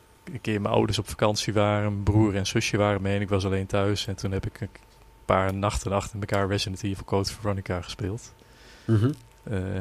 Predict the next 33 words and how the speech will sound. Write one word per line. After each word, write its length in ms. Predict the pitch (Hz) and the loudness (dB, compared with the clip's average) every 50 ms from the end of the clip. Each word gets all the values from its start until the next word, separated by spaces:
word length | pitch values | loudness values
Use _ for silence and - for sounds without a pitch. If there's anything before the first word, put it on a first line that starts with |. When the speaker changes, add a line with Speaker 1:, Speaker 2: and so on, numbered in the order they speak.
| 95 92 | -4 0
Speaker 1:
die 80 | - 120 | 2 2
heb 60 | 123 | 2
ik 60 | - | 2
trouwens 280 | - - 104 101 95 - | 0 2 2 2 2 2
wel 200 | 110 104 123 131 | 2 2 4 2
uitgespeeld. 680 | 123 127 123 - - - - - 120 156 175 - - - - - - - - - - - - - - - - - - - - - - - - - - - - - - - - - | 0 0 0 -2 -8 -4 -2 0 0 0 -4 -6 -12 -18 -20 -20 -20 -20 -20 -20 -20 -20 -20 -20 -20 -20 -20 -20 -20 -20 -20 -20 -20 -20 -20 -20 -20 -20 -20 -20 -20 -20 -10 -4
Ehm, 1120 | - 110 110 110 110 110 110 110 110 110 107 107 107 107 107 104 104 104 104 104 101 101 101 101 101 110 - | -2 0 0 0 0 0 0 0 0 0 0 0 0 0 0 0 0 0 0 0 -2 -2 -4 -4 -6 -8 0
en 160 | - 131 143 | 2 2 4
ik 140 | 147 143 - | 4 0 0
heb, 200 | - 139 156 165 - - - - - - - - - _ | 2 2 2 2 2 -2 -4 -4 -4 -6 -8 -12 -16 _
eh, 760 | - 135 123 123 127 127 123 123 127 127 127 127 127 127 127 | -6 -4 -2 -2 -2 -2 -2 -2 -2 -2 -2 -2 -2 -2 -4
ik 160 | 127 123 - | -4 -6 -4
zat 180 | - - 147 - | -4 -4 -4 -2
op 60 | 131 | -2
een 60 | 135 | -4
gegeven 240 | - - 131 135 131 127 | 0 0 0 0 0 -2
moment, 120 | 123 123 120 | -4 -4 -4
ik, 120 | 120 113 | -4 -6
ik 160 | 117 120 117 | -6 -6 -4
denk, 220 | 117 120 117 - - | -4 -6 -6 -4 -6
ik 140 | 120 - | -6 -2
had, 340 | - 117 - - - - - 156 139 | -2 -4 -2 -2 -6 -6 -6 -6 -6
eh, 140 | 110 104 107 - - | -4 -4 -4 -6 0
Alan 300 | - 127 123 110 104 101 | 2 2 4 4 2 2
Wake 340 | 98 107 113 123 139 139 - - - - - _ | 2 2 2 2 0 -4 -6 -14 -20 -20 -20 _
opgeschreven. 640 | - - - - - - 135 - - 123 117 127 127 | -2 -2 -2 0 -4 -4 -4 -2 -2 -2 -2 -2 -2
Die 80 | 123 | -2
heb 100 | 113 - | -2 -4
ik 60 | - - | -4 -4
trouwens 280 | - 98 101 101 113 123 | -4 -2 -2 -2 -2 -2
ook 100 | 120 110 | 0 0
wel 240 | 110 110 110 110 110 - | -2 -4 -4 -8 -8 -4
uitgespeeld. 920 | - 113 - - - - - - 110 107 110 113 113 - - 117 - - | -4 -4 -4 -4 -8 -8 -4 -2 0 0 0 0 -2 -4 -6 -8 -8 -8